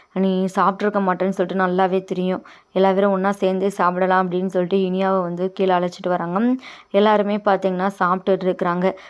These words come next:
முடிஞ்ச அளவுக்கு இனியாவை வந்து சந்தோஷமா வச்சுக்கணும் அப்படின்னு சொல்லிட்டு தான் எல்லாருமே வந்து நினைக்கிறாங்க.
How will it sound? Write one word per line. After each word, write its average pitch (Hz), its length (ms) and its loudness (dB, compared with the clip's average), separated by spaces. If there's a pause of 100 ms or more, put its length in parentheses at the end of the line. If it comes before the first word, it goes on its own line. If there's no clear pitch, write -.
(140)
முடிஞ்ச 208 300 2
அளவுக்கு 202 380 2 (100)
இனியாவை 196 400 2
வந்து 196 280 -2
சந்தோஷமா 196 560 -2
வச்சுக்கணும் 185 480 -2
அப்படின்னு 185 260 0
சொல்லிட்டு 180 300 -6
தான் 202 200 0
எல்லாருமே 185 420 0
வந்து 190 200 -2
நினைக்கிறாங்க. 180 540 -2